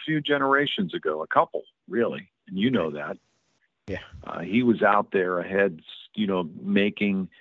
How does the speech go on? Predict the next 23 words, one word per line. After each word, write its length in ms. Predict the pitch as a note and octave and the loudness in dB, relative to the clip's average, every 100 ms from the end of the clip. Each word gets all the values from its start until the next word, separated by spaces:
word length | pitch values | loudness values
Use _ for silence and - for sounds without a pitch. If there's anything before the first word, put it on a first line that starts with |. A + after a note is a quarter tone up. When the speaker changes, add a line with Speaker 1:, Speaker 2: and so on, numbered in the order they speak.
| _ _ _ | _ _ _
Speaker 1:
people 340 | - G#2+ - E2+ - | -4 -4 -2 -4 -4
proud 580 | F#2 F#2+ F#2+ F#2 F#2+ | 2 4 4 2 0
that 160 | D#2 C2+ | -4 -8
they 140 | F#2+ F2+ | -6 -4
could 240 | - D#2 | -4 -4
be 320 | F2 E2 D#2+ - _ _ - | -2 0 -2 -6 _ _ -8
Italian 500 | F#2 - E2 E2+ F2 | -8 -2 0 0 0
Americans 640 | E2+ E2+ E2+ F2 F2 F2 | 0 0 0 0 -4 -6
or 160 | E2+ F2 | -4 0
any 240 | G2 G#2 | 2 2
immigrants. 520 | F2+ E2 D#2+ E2+ E2+ - - _ _ _ _ _ | 0 -2 -4 -4 -6 -8 -16 _ _ _ _ _
And, 420 | - E2+ E2+ E2+ E2 _ _ | -6 -4 -2 -2 -6 _ _
you 120 | G#2 | 2
know, 260 | F2 E2+ F2 | 4 4 2
he 380 | G2 G2+ G2 F#2+ - _ - - | 4 6 6 2 -4 _ -20 -8
was 320 | G2+ F#2+ E2+ | 0 2 2
a 100 | F#2 - | 2 4
simple 300 | A#2 G2 F#2 | 4 6 4
man, 520 | F#2 G2 F#2 F2+ F2 _ _ _ _ _ _ | 4 4 4 2 -4 _ _ _ _ _ _
but 400 | - D#2+ F#2 F2+ E2 - | -12 -2 2 2 0 -6
his 320 | - F#2 F#2+ - - _ _ | 0 2 2 -2 -16 _ _
mission 600 | - F2+ G#2 A2 - F#2 F#2 | -6 2 4 4 4 2 2
was 340 | F2+ F2+ F2+ | 2 2 0